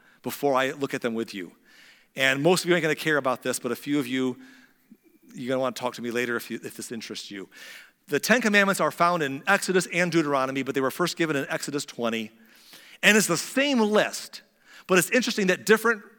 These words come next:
people, different religious groups that value these writings number them differently.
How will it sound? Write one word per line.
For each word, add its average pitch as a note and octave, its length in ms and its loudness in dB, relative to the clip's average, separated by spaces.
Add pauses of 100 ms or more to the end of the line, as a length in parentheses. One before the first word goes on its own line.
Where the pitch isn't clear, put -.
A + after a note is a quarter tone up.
people, F3+ 580 0
different F3 260 0
religious F3 340 2
groups E3 300 -2
that D3 280 -2 (380)
value D#3+ 580 2
these A#2+ 260 -4
writings A2+ 560 -4 (480)
number F3 440 2
them D#3 200 0
differently. B2 640 -6